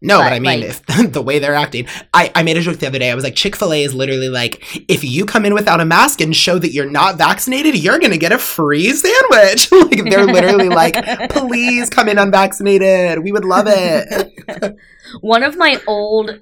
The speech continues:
Speaker 2: sublet roommates worked at Chick-fil-A, the one on Sixth Ave.
Speaker 1: It's sad. I love Chick-fil-A.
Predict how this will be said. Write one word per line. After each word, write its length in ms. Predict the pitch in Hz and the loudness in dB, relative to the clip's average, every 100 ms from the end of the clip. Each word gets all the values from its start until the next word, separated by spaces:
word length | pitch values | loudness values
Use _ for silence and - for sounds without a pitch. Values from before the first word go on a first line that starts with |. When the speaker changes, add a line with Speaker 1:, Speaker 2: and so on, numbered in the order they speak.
| 185 | -16
Speaker 2:
sublet 640 | - 196 185 196 190 - | -4 -2 0 -2 -2 -4
roommates 720 | 170 185 185 202 233 - - _ | -10 -8 -6 -6 -8 -12 -20 _
worked 340 | 180 190 185 | -8 -8 -8
at 100 | 180 - | -10 -10
Chick-fil-A, 540 | 185 - 160 156 160 | -12 -10 -10 -10 -8
the 120 | 160 | -8
one 160 | 185 180 | -8 -8
on 140 | 175 | -10
Sixth 240 | 175 175 - | -12 -16 -4
Ave. 360 | 170 156 160 - _ _ _ _ _ _ _ - - - - _ | -2 -2 -6 -14 _ _ _ _ _ _ _ -20 -20 -20 -20 _
Speaker 1:
It's 200 | 170 175 | -8 -6
sad. 420 | - 175 170 117 - | 0 4 4 2 -2
I 100 | 160 | -2
love 300 | 117 139 147 | -2 -4 -6
Chick-fil-A. 600 | 107 - 78 57 170 | -12 -14 -14 -14 -16